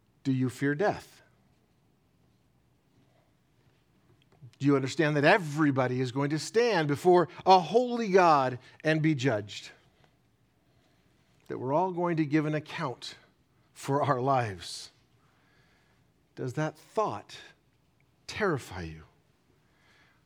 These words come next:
Or are you indifferent to it? Or do you have confidence for the day of judgment? My desire this morning is that through the preaching of God's word and through the power of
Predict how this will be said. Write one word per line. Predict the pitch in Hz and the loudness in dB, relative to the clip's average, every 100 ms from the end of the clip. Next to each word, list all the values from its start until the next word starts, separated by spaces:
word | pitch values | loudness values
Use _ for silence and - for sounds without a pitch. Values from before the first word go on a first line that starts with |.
| _ _ - | _ _ -14
Or | 143 151 | -4 -2
are | 151 | 0
you | 156 160 | 0 0
indifferent | 160 175 240 151 113 - - _ - | 0 -2 -4 -4 -6 -8 -20 _ -8
to | 120 95 | -6 -6
it? | 90 - - _ _ _ _ _ _ _ - - - | -8 -16 -20 _ _ _ _ _ _ _ -20 -14 2
Or | 220 208 | 4 4
do | 170 | 2
you | 220 226 | -4 -2
have | 208 202 175 | 0 0 -2
confidence | - - 175 - 151 139 98 87 - - - - - | -8 0 0 0 -2 -2 -2 -8 -12 -12 -18 -20 -20
for | - - 156 151 | -10 0 2 2
the | 143 131 | 0 -2
day | 127 127 123 127 | 0 0 0 -4
of | 117 110 | -12 -8
judgment? | 120 117 104 85 - - - _ _ - - - | -6 -6 -8 -16 -18 -20 -20 _ _ -20 -18 -4
My | 170 190 | 4 4
desire | 175 170 202 202 202 | 4 2 4 4 2
this | 185 - | 0 -2
morning | 202 220 202 185 | 0 2 2 2
is | 185 165 | 0 0
that | 175 | -2
through | 202 233 | -2 0
the | 196 | 0
preaching | - 240 202 202 | 0 -4 -2 0
of | 185 | 0
God's | 165 180 156 | 4 2 4
word | 175 208 190 | 4 4 4
and | 170 | 2
through | 180 | 0
the | |
power | 165 214 220 240 226 | 0 2 4 4 2
of | 180 180 165 | 2 0 -2